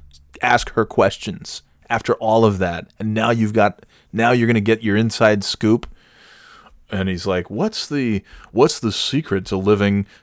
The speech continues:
to be ninety-nine years old?" She's like, "What? What's the secret to living to be ninety-nine?" She's like, "I can't hear you."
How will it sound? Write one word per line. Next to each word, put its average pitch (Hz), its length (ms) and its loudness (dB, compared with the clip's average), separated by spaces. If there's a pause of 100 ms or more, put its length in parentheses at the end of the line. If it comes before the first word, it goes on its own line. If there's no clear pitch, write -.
(140)
to - 140 -10
be 104 120 0
ninety-nine 113 680 0
years 107 260 0
old?" 98 460 2
She's 90 180 -16
like, 90 180 -6
"What? 180 380 4 (840)
What's 190 360 -2
the 175 100 -4
secret 160 720 -2 (340)
to - 140 0
living 196 400 2
to 185 80 0
be 170 120 -2
ninety-nine?" 175 840 -4
She's 123 240 -10
like, 123 240 0
"I 156 160 -4
can't 202 480 -6
hear - 340 -8
you." 123 300 -4